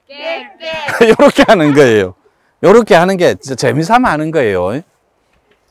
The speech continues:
Speaker 2: 저는 개인적으로 이런 소록길을 좋아해요. 굉장히 예쁜 길이야, 이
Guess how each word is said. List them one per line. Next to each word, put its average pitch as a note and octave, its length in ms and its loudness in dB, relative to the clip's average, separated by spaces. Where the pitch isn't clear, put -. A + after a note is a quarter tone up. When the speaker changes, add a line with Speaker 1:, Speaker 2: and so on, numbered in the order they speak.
Speaker 2:
저는 D#3+ 560 -2
개인적으로 C3 500 -4
이런 C#3 200 -6
소록길을 D3 720 -8
좋아해요. D2+ 580 -14
굉장히 D#3+ 720 -4
예쁜 B2+ 360 -10
길이야, A#2 440 -12
이 G2 140 -14